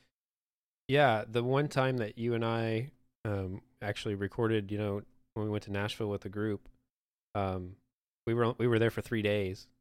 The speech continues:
and it, I f-, over the course of those three days, I felt that, I felt that most every day.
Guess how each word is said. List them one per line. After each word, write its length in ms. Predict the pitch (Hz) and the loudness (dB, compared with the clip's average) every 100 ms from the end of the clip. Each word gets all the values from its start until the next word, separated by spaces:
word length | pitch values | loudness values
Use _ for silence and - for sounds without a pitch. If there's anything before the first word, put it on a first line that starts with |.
| _ _ _ - | _ _ _ -6
and 380 | 104 101 95 98 _ _ _ _ _ _ _ - | -4 -2 -6 -10 _ _ _ _ _ _ _ -10
it, 120 | 92 _ _ _ _ _ | -10 _ _ _ _ _
I 100 | 113 | 0
f-, 200 | 127 - _ _ _ _ - | 0 -2 _ _ _ _ -2
over 160 | 143 151 | 0 2
the 100 | 131 | 0
course 300 | - 135 123 | 2 0 2
of 60 | |
those 120 | 113 104 | 0 2
three 160 | 113 | 0
days, 200 | 113 104 | 0 0
I 60 | 101 | 0
felt 280 | 110 104 - | 0 -2 -4
that, 160 | 120 - | -6 -2
I 120 | 113 | -2
felt 260 | - 117 - | 0 -2 -2
that 240 | 98 95 - _ _ - | -4 -4 -10 _ _ -6
most 520 | 107 104 104 - - _ _ _ _ - | -4 -2 -4 -10 -20 _ _ _ _ -8
every 180 | 92 85 | -6 -6
day. 240 | 82 | -8